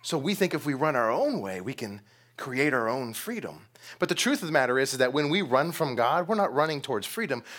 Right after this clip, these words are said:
The Bible tell, teaches us that we're actually running towards slavery, that he's the one who gives. We can't create freedom for ourselves.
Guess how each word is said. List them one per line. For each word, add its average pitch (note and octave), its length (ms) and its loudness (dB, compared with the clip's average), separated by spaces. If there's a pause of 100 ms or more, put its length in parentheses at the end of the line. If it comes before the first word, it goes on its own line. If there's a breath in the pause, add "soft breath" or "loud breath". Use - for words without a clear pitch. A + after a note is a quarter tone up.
(140 loud breath)
The D3+ 60 -4
Bible G3 240 4
tell, F3 200 4
teaches F3+ 360 -2
us B2+ 120 0
that B2 120 2
we're C3+ 80 4
actually F3 260 2
running C#3+ 360 2
towards A2+ 260 -4
slavery, F#3+ 580 -4 (340 loud breath)
that D3+ 140 2 (140 loud breath)
he's D4+ 380 2
the A3 80 4
one A2+ 200 0
who B2 60 -4
gives. A#2+ 200 0 (100)
We D4 140 4
can't C#4 280 2
create F3+ 320 2
freedom D#3+ 300 0
for D3 160 0
ourselves. D#3 440 2